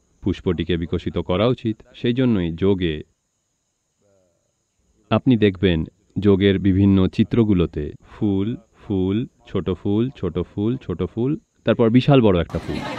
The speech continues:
বিকশিত একটি ফুল। যদি বিকশিত হয়, তার মানে এবার মানুষের বুদ্ধিমত্তা একাত্ম হয়ে কাজ করছে, বিভক্ত হয়ে নয়। এমনভাবে নয় যে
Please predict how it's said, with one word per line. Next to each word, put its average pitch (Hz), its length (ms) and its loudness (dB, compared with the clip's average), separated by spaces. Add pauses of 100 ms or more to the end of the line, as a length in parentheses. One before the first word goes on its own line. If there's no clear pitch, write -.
(760)
বিকশিত 110 520 2
একটি 90 240 -2
ফুল। 80 280 -10 (2250)
যদি 104 240 2
বিকশিত 120 480 -2
হয়, 85 360 -2 (520)
তার 117 180 0
মানে 90 300 0
এবার 85 340 -4 (420)
মানুষের 101 420 -2
বুদ্ধিমত্তা 104 880 -4
একাত্ম 120 520 -4
হয়ে 113 160 2
কাজ 87 260 -4
করছে, - 440 -10 (640)
বিভক্ত 120 420 0
হয়ে 101 240 0
নয়। 73 240 -8 (920)
এমনভাবে 123 480 2
নয় 120 280 2
যে 110 340 0